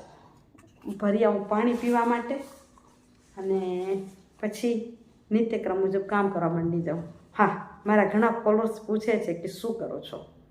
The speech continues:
આ ઓફિસ છે, ભુજની એક પ્રખ્યાત સંસ્થાઓ કહેવાય, જૂની સંસ્થાઓ, એમાંની એક આ સંસ્થા જેનું નામ છે કચ્છ મહિલા વિકાસ સેન્ટર. આ સંસ્થા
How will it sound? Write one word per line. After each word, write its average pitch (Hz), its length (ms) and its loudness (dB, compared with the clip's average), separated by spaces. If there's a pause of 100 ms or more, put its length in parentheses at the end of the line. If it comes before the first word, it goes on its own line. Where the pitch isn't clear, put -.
(1160)
આ 202 120 2
ઓફિસ 214 400 4
છે, 233 80 -4 (1300)
ભુજની 262 480 6
એક 262 160 2
પ્રખ્યાત 240 480 4 (400)
સંસ્થાઓ 220 600 4
કહેવાય, 170 400 2 (520)
જૂની 240 360 8
સંસ્થાઓ, 196 540 2
એમાંની 196 440 2
એક 196 120 2
આ 190 100 -2
સંસ્થા 196 460 -2 (500)
જેનું 202 300 4
નામ 208 240 4
છે 240 140 -2 (180)
કચ્છ 226 320 2
મહિલા 185 400 2
વિકાસ 214 380 -2
સેન્ટર. 190 320 -6 (1200)
આ 208 140 4
સંસ્થા 226 460 0